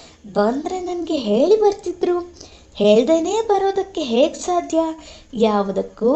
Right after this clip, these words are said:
ಒಂದು ಸಲ ನಿಶ್ಚಿತ ಮಾಡಿಕೊಳ್ಳುವುದು ಒಳ್ಳೆಯದು ಎಂದು ಚಂದ್ರಶೇಖರ್ಗೆ ಕರೆ ಮಾಡಿದನು. ಕರೆ ಸ್ವೀಕರಿಸಿದ ಚಂದ್ರಶೇಖರ್,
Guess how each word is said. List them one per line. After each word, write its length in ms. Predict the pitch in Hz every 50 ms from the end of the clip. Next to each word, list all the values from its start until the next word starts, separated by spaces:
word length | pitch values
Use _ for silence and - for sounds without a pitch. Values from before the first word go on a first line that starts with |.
| 359 403 415
ಒಂದು 300 | 392 392 381 370 349 320
ಸಲ 240 | 302 - 349 330 302 285
ನಿಶ್ಚಿತ 540 | 240 208 196 202 - - - - 381 - 403 392
ಮಾಡಿಕೊಳ್ಳುವುದು 920 | 381 381 370 359 359 359 359 349 339 339 339 339 330 320 330 339 330 349 330
ಒಳ್ಳೆಯದು 760 | 339 330 330 320 320 320 320 320 320 311 311 294 - - - - - - - - - - - _ -
ಎಂದು 280 | 285 294 285 277 277 262
ಚಂದ್ರಶೇಖರ್ಗೆ 1120 | 269 - - 214 196 196 208 226 302 320 - - 349 339 330 320 - 320 294 247 233 262
ಕರೆ 480 | 262 - - 202 196 196 202 233 285 339
ಮಾಡಿದನು. 1040 | 349 349 349 349 339 330 330 - - 330 302 302 294 294 - - - - - _ _ _ _ -
ಕರೆ 400 | - 262 254 254 262 247 240 226
ಸ್ವೀಕರಿಸಿದ 880 | - - - 202 208 208 226 233 226 - 294 285 285 240 294 294 262 294
ಚಂದ್ರಶೇಖರ್, 920 | 285 - - 302 285 285 277 285 - - - 330 320 311 311 349 370 -